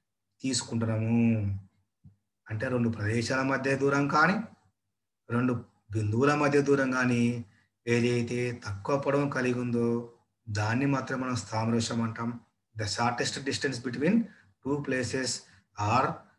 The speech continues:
two points is known as displacement. Remaining all are distances,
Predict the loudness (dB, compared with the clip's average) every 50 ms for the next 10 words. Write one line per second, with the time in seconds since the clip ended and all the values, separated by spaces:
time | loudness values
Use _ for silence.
0 | _ _ _ -6 -4 -2 -2 -2 -2 -2 0 0 0 0 -2 -4 -8 -14 -20 _
1 | _ -8 -6 -4 -2 -2 -2 0 2 4 4 4 4 2 -6 -8 -6 -6 -6 -6
2 | -6 -6 -4 -4 -4 -4 -6 -6 -6 -6 -6 -10 _ _ _ -20 -20 -20 -20 _
3 | _ -10 -2 0 2 2 2 2 2 2 0 0 0 0 0 2 4 4 4 4
4 | 2 -8 -14 -18 _ -20 -18 -12 -8 -6 -2 0 0 0 0 0 -2 -2 0 -2
5 | -4